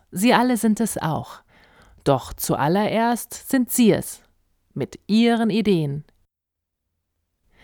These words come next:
Die Ideen eines jeden Einzelnen müssen dabei keineswegs visionär, sie dürfen sogar ein bisschen verrückt sein.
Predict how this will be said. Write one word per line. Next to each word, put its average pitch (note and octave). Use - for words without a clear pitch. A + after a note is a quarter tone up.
Die A3
Ideen B3+
eines G3
jeden G#3
Einzelnen G#3
müssen A3+
dabei F#3
keineswegs G3
visionär, G3
sie G#3+
dürfen A3+
sogar F#3
ein F3
bisschen F#3+
verrückt E3+
sein. C#3+